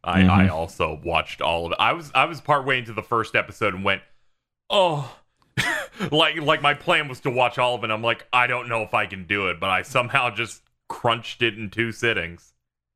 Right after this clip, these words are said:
Speaker 1: I'm, I'm kind of glad I did. I feel like I would be even more upset if I stopped earlier.
Speaker 2: There is specifically something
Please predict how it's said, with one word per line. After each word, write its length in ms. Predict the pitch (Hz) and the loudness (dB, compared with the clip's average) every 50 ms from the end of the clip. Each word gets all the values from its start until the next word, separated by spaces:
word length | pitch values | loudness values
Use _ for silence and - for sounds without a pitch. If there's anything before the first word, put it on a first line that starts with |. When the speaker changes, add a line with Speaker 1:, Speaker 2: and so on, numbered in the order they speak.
| _ _ _ _ _ _ - | _ _ _ _ _ _ -2
Speaker 1:
I'm, 160 | 95 98 92 | -2 -2 -2
I'm 300 | - 92 95 92 92 87 - | -2 -2 -2 -2 -4 -10 -8
kind 280 | - - 110 107 104 98 | -2 0 0 0 0 -2
of 100 | 90 87 | -6 -4
glad 300 | 110 107 110 107 104 101 | 0 2 2 2 2 2
I 80 | 104 | 0
did. 180 | 101 92 104 101 | 0 0 -2 -2
I 120 | 98 95 | -2 -4
feel 180 | - - 117 101 | -4 -4 -4 -2
like 180 | 98 104 101 113 | -2 -2 -2 -2
I 40 | |
would 140 | 104 101 98 | -2 -2 -4
be 140 | 98 98 104 - 107 | -6 -6 -6 -4 -4
even 280 | 107 90 101 104 101 | -4 -2 0 0 0
more 400 | 95 95 101 101 98 95 98 - 92 | 0 0 0 0 2 2 2 0 0
upset 480 | 90 - - - - 104 90 87 - | -2 -4 -6 -4 -2 0 0 0 -2
if 160 | 90 85 - | -4 -4 -2
I 140 | 90 87 87 | -2 -2 -2
stopped 420 | 87 - - - 85 82 - - 85 | -4 -4 -4 -2 -2 -2 -4 -6 -6
earlier. 460 | 78 80 78 76 69 65 67 71 - _ _ _ _ _ _ _ _ _ _ | -8 -8 -8 -10 -10 -10 -10 -12 -14 _ _ _ _ _ _ _ _ _ _
Speaker 2:
There 360 | 104 104 - 123 123 127 127 | -8 0 4 4 6 6 6
is 100 | 123 117 | 2 2
specifically 1000 | - - - - - 123 113 - - - 143 139 131 143 151 - - 143 139 135 123 | 0 -4 -10 -2 2 2 2 2 2 2 2 4 4 2 0 0 2 2 4 4 2
something 800 | - - 151 135 127 - - - 123 110 107 101 95 92 90 | 2 2 2 2 2 2 0 2 4 4 4 4 4 2 2